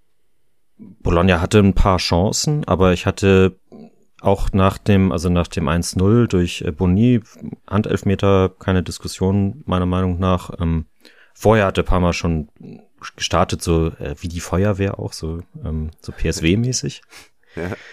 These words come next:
Speaker 1: Ähm, eine oder andere gute Chance rausgespielt, dann ist Bologna, hat ein bisschen Spielkontrolle übernommen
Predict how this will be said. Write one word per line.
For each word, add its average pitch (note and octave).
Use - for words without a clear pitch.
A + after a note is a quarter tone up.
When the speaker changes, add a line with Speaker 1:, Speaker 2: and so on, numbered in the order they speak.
Speaker 1:
Ähm, E2+
eine F#2
oder E2
andere F2
gute F2+
Chance F2
rausgespielt, G2
dann F2
ist -
Bologna, F2
hat F2
ein -
bisschen E2+
Spielkontrolle G#2
übernommen G2